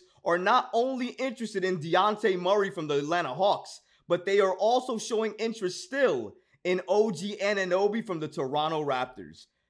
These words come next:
Thanks to Bleacher Report for giving us this headline snapshot. New York has draft capital and expiring contracts to include in a trade if they want to go after O G Anunoby. And here's what Michael Scotto stated exactly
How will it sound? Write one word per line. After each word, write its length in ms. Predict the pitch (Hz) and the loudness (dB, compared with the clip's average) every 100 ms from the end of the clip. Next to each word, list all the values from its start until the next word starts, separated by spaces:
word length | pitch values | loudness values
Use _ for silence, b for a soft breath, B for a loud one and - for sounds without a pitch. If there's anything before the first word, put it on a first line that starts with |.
| _ | _
Thanks 280 | 202 262 226 | 2 2 2
to 100 | 233 | -4
Bleacher 380 | 170 208 - 202 | -2 -6 -2 -2
Report 360 | 185 208 175 | 0 0 -2
for 120 | - 139 | -2 -2
giving 320 | 175 170 156 | -2 -2 -4
us 100 | 147 | -6
this 180 | 147 131 | -8 -6
headline 400 | 151 135 131 123 | -6 -4 -6 -6
snapshot. 640 | 127 123 120 - 85 80 _ _ _ - | -6 -6 -6 -10 -10 -12 _ _ _ -8
New 240 | 139 214 | -4 -2
York 340 | 220 220 233 226 | 4 4 4 4
has 300 | 180 151 117 | 2 2 -2
draft 380 | 165 175 190 165 | 2 2 2 2
capital 540 | 160 180 208 226 226 B B | 2 2 0 -2 -4 B B
and 120 | 160 | -6
expiring 640 | 156 - 175 165 185 175 151 | -6 -6 2 4 6 4 0
contracts 640 | 175 160 190 - 202 196 | 0 2 2 2 0 0
to 160 | 190 156 | -6 -6
include 320 | 143 190 185 | -6 -6 -2
in 60 | 156 | -2
a 80 | |
trade 500 | 143 - 180 214 226 B B _ | -4 -4 0 0 -2 B B _
if 200 | 202 208 | 2 4
they 140 | 208 196 | 4 4
want 180 | 185 180 | 4 0
to 60 | |
go 160 | 170 165 | 2 4
after 420 | 165 165 139 135 | 4 2 -4 -4
O 160 | 151 160 | -4 -4
G 180 | 135 | -6
Anunoby. 640 | 156 147 135 127 104 87 - b b | -6 -4 -4 -4 -6 -12 -20 b b
And 140 | 175 180 | -4 -2
here's 300 | 226 311 262 | 0 0 -2
what 160 | 220 | 0
Michael 340 | 208 220 196 190 | 2 2 2 -4
Scotto 380 | - 185 185 | 2 2 2
stated 360 | 180 180 180 165 | 0 0 -2 -2
exactly 760 | 139 113 170 170 170 139 101 | -6 -4 2 2 2 -6 -12